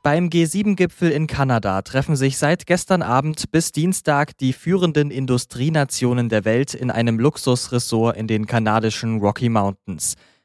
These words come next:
Neben den U S A sind das Deutschland, Kanada, Großbritannien, Frankreich, Italien und Japan. Ursprünglich drehte sich bei diesem Treffen alles um Wirtschaftsfragen, längst jedoch auch um die großen Krisenthemen der Welt, von Klima über Terrorismus bis zu Kriegen.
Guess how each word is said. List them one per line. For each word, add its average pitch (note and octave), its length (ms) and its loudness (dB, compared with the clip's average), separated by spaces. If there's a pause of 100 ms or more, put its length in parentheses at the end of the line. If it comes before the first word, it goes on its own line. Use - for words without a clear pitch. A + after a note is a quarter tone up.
Neben A2 220 2
den G#2+ 180 2
U A2+ 140 2
S G#2+ 120 -2
A B2+ 240 0
sind A#2 240 -2
das G#2 220 -2
Deutschland, E3+ 600 0 (280)
Kanada, C3+ 520 0
Großbritannien, D3+ 1000 -2
Frankreich, A#2+ 680 -2
Italien G#2 600 0
und B2 280 -2
Japan. F#2+ 680 -2 (400)
Ursprünglich F3+ 580 0
drehte D#3+ 320 -2
sich D3+ 220 -2
bei C3+ 120 2
diesem E3 320 -2
Treffen C#3+ 380 0
alles C3 440 0
um B2+ 260 -2
Wirtschaftsfragen, G#2+ 1040 -2 (100)
längst A#2+ 300 0
jedoch A#2+ 260 2
auch B2+ 220 2
um B2+ 160 -2
die A#2+ 140 0
großen C3 520 0
Krisenthemen C#3+ 840 0
der A#2+ 160 2
Welt, D3 260 2 (160)
von B2+ 220 0
Klima D#3+ 420 2
über B2 300 0
Terrorismus B2+ 840 0
bis - 280 -2
zu C3+ 160 0
Kriegen. A2+ 460 -2